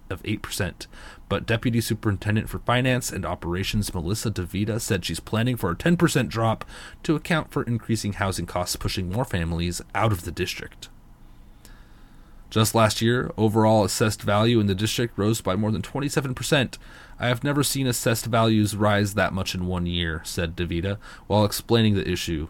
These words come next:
to district constituents. Wow. Yeah, this is wild, and I don't think this is going to be a thing that we see unique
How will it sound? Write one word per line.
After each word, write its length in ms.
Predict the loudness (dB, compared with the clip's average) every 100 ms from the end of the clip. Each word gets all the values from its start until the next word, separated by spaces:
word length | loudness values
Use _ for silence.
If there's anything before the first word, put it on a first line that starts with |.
| -10
to 100 | -10
district 460 | -6 -6 -8 -12 -14 -16
constituents. 840 | -12 -10 -6 -6 -4 -4 -6 -8 -10 -16 -20 -20 -20 -20 -20 -20 -20 -18 -18 -18 -20 -20 -20 -8
Wow. 540 | 4 8 10 10 6 0 -12 -10 -2
Yeah, 380 | 4 6 6
this 180 | 4 2 0
is 100 | 2
wild, 380 | 8 8 8
and 100 | 6
I 60 | 6
don't 240 | 4 2
think 160 | 4 4
this 160 | 4 -2
is 80 |
going 240 | 2 2 2
to 100 | 0
be 160 | 2 2
a 80 |
thing 280 | 2 0 2
that 80 | 2
we 80 | 0
see 500 | 0 2 2 0 -2
unique 680 | 0 0 2 2 0 -2